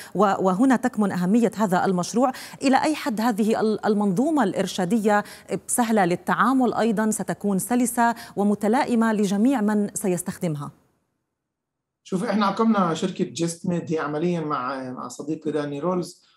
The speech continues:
Speaker 2: كانت فترة كانت والدته موجودة في المستشفى، وكان حديث بيناتنا بال-، بالتليفون، وحاول أشرح له كل شو إسا راح تمرق ب-، بمراحل معينة في، في وز-، فترة مكوثها في المستشفى،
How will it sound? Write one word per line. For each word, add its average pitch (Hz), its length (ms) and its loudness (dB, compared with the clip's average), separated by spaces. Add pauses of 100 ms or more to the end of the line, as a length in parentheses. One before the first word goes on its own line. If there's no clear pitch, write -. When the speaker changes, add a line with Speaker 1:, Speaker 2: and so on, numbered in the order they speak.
(300)
Speaker 2:
كانت 214 360 0
فترة 196 640 0
كانت 190 340 0
والدته 202 340 2
موجودة 165 300 0
في 147 60 -10
المستشفى، 160 440 -6
وكان 185 440 -2
حديث 180 340 -2
بيناتنا 175 460 0
بال-، 160 240 -2
بالتليفون، 170 600 -2 (300)
وحاول 226 360 2
أشرح 233 380 -2
له 208 100 2
كل 226 460 0 (200)
شو 240 240 -2
إسا 220 300 -2
راح 196 160 0
تمرق 208 380 2 (100)
ب-، 156 380 -4
بمراحل 185 400 0
معينة 175 400 0
في، 160 420 -4
في - 180 -4
وز-، 175 400 0
فترة 196 300 -2
مكوثها 185 360 -4
في 143 80 -12
المستشفى، 147 420 -10